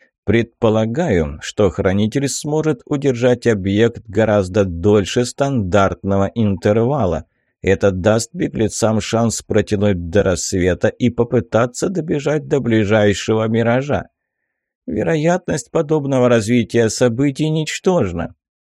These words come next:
И все же, полагаю, нам следует подстраховаться. Взревел разбуженный мотор,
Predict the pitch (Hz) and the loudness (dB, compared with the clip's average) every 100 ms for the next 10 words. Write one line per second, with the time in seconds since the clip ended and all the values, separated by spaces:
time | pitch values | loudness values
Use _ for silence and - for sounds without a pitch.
0 | - 104 87 - - 196 165 98 - 92 | -2 0 0 -2 -4 -4 -2 -2 0 -2
1 | 90 87 85 98 110 143 165 165 - 101 | 0 -4 -2 0 0 0 -4 -6 -8 -2
2 | 95 92 82 98 98 - - 107 - - | 2 2 2 0 0 -2 0 0 -2 -2
3 | 123 104 120 139 160 85 - - - _ | 0 0 0 0 0 -2 -6 -10 -12 _
4 | _ _ _ _ _ _ _ _ _ _ | _ _ _ _ _ _ _ _ _ _
5 | 101 98 98 104 135 190 170 123 90 87 | -4 -2 2 4 4 2 2 0 0 -2
6 | 107 101 95 92 87 - 156 185 | 0 2 0 2 0 2 2 2